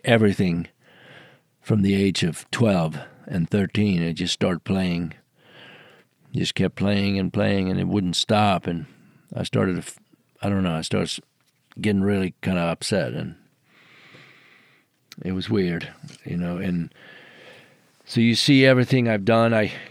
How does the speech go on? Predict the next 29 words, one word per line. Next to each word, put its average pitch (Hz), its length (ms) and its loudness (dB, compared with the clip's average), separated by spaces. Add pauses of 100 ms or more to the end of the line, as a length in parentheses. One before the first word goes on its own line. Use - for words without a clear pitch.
(160)
I 110 100 -2
climbed 110 460 2
Mount 107 340 0
Olympus, 98 640 2 (580)
and, 95 460 -2
uh, - 140 -6 (480)
I 90 100 -4
traveled 101 500 0
all 101 260 0
over 98 200 0
the, 87 160 -4 (380)
you 101 120 -2
know, 92 80 -2
Europe 110 540 2
and 85 100 0
Africa, 95 540 -2
and 92 240 -4 (800)
all 117 180 6
I 113 80 4
could 104 180 2
remember 101 720 6 (1080)
in 95 200 0
my 92 140 0
head 98 340 2
was - 400 -6 (100)
how 107 160 -2
drunk 113 320 4
I 90 80 0
was 78 460 -4